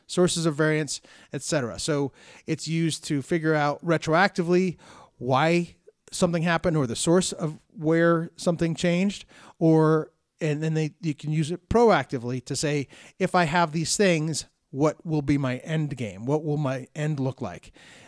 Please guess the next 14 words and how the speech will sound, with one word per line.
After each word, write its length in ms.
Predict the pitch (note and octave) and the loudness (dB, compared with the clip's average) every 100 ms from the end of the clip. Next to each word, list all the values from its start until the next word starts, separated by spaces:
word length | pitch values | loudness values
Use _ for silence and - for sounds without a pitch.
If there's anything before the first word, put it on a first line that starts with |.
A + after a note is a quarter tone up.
| _ | _
It 160 | D#3 - | -6 -2
also 320 | E3+ E3 F3 | -2 0 2
looks 260 | D#3+ E3 - | 2 0 0
at 180 | E3 E3+ | -2 0
relationships 680 | E3+ F#3+ F#3+ E3 D3 B2+ - | 2 2 2 -2 -2 -4 -4
between 720 | C#3 - D3 C#3+ C#3+ C#3+ B2+ _ | -6 -6 -6 -4 -4 -6 -8 _
various 720 | C3+ D3 C#3+ C#3 C#3 - - - _ _ _ - | -6 -2 0 0 -2 -6 -10 -14 _ _ _ -6
constructs, 640 | D#3 D3+ - G#2+ - - | -2 -2 -4 -12 -12 -10
whether 320 | A#2+ A#2+ A#2 | -6 -4 -4
they 160 | A#2 A2+ | -6 -6
be 300 | A#2+ A2 - - | -6 -8 -8 -6
people's 340 | D3+ D3+ C3+ | -4 -4 -6
behavior 680 | - C#3 G3 G3 G3 F#3+ F3+ - - _ | -4 2 2 4 4 4 2 -8 -20 _
or, 540 | B2+ B2+ B2+ B2 A#2+ | -4 -2 0 0 -4